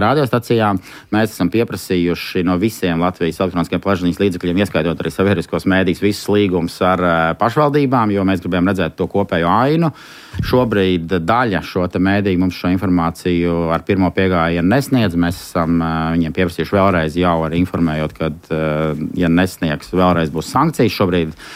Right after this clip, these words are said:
šī informācija tiek sniegta. Tas, ko es varu pirmšķietam teikt, eh, šī situācija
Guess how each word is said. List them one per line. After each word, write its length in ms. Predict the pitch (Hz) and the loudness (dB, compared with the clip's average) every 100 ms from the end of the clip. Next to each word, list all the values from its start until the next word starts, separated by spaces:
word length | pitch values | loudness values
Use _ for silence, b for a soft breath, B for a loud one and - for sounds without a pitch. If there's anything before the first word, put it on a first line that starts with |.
| B | B
šī 180 | - 104 | 0 2
informācija 400 | 110 95 90 90 | 4 4 2 0
tiek 160 | 92 87 | -2 0
sniegta. 420 | 117 156 165 - | 0 0 0 -2
Tas, 180 | 117 - | -2 0
ko 160 | 107 | 0
es 100 | 95 | 0
varu 140 | 101 85 | 0 -2
pirmšķietam 720 | - 127 107 - 87 92 80 | 0 -2 -2 -2 -2 -2 -2
teikt, 420 | 107 104 - - | 0 0 -2 -6
eh, 200 | 92 85 | -2 -2
šī 220 | 85 98 | -2 -2
situācija 1000 | 95 101 104 98 82 82 - 90 87 82 | -2 -2 0 0 2 -2 -2 0 0 0